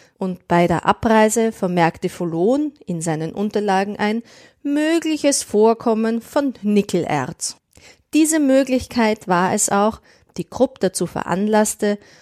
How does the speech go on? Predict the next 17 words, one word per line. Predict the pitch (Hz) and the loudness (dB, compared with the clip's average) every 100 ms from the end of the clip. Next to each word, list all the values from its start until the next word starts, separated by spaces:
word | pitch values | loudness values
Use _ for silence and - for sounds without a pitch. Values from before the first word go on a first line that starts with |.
| _ - | _ -4
noch | 294 - | -4 -2
einmal | 165 170 202 226 214 214 | 0 2 2 2 2 2
eine | - 170 170 - | 0 -4 -4 -6
Erkundungsreise | 170 - 247 269 285 254 208 202 214 220 214 | -8 -2 0 2 2 0 2 2 2 0 -2
nach | 185 165 - - | -2 -4 -8 -6
Guadalcanal | 175 170 151 180 - 226 214 208 214 | -2 0 0 0 0 0 2 2 0
anzustreben. | 170 180 - 185 - 165 156 151 170 - _ _ _ _ | -4 -4 -4 -4 -4 -4 -4 -4 -10 -16 _ _ _ _
Und | 175 - | -12 -10
schließlich, | - 196 214 - 262 285 - _ _ - | 0 2 2 2 2 2 0 _ _ -6
nach | 170 156 - - | -4 -4 -8 -8
einiger | 160 160 165 160 | -4 -4 -4 -8
Vorbereitungszeit, | - 175 190 214 208 202 220 - - 196 202 208 _ _ _ _ | -2 2 4 4 2 2 -4 -4 0 2 2 -2 _ _ _ _
legte | 196 196 190 170 170 180 - | 0 0 2 0 0 -2 -10
Seiner | 160 185 214 254 | -2 2 4 4
Majestät | 240 220 208 208 - 190 208 - | 2 2 2 0 -2 0 0 0
Schiff | - 180 - _ | -2 -2 -6 _
Albatros | 156 160 202 214 - 214 240 | -2 2 2 0 0 0 0